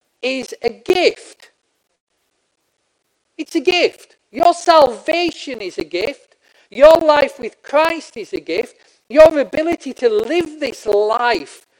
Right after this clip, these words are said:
that Christ has called you to is a gift. And it's an unconditional gift. So let's say that I, I've got this, uh, brand spanking new phone. It, well, it's actually several weeks old.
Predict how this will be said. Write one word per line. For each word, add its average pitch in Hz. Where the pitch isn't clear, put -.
that -
Christ 262
has -
called 285
you 202
to 233
is 277
a 330
gift. -
And 311
it's 320
an 330
unconditional 311
gift. -
So -
let's 320
say 240
that 220
I, 220
I've 214
got 202
this, -
uh, 160
brand 277
spanking 226
new 202
phone. 147
It, -
well, 127
it's -
actually 143
several 131
weeks 117
old. 113